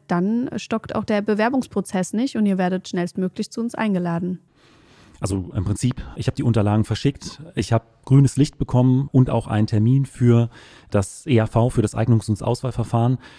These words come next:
Speaker 2: Und dann geht's ja im Prinzip in Anführungszeichen ans Eingemachte. Dann kommen die, die Tests. Und wie sieht's denn da aus? Was, was erwartet denn die, äh, Bewerbenden an diesem Tag oder an den Tagen bei der Polizei?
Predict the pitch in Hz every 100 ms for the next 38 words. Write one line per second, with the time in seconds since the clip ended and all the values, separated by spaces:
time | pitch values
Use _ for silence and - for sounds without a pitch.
0 | - - - 110 113 113 104 - 95 101
1 | - 131 - - 113 - 110 - 101 104
2 | 110 101 101 113 87 87 87 92 92 110
3 | 101 98 98 - 104 - 110 - - 110
4 | 95 87 - - - - 110 104 170 -
5 | 104 127 117 87 104 - - 110 117 98
6 | 131 120 - 98 98 98 101 98 95 98
7 | 95 98 95 92 92 95 98 92 92 -
8 | - 104 98 104 107 113 101 95 92 98
9 | 110 95 82 85 - - - 87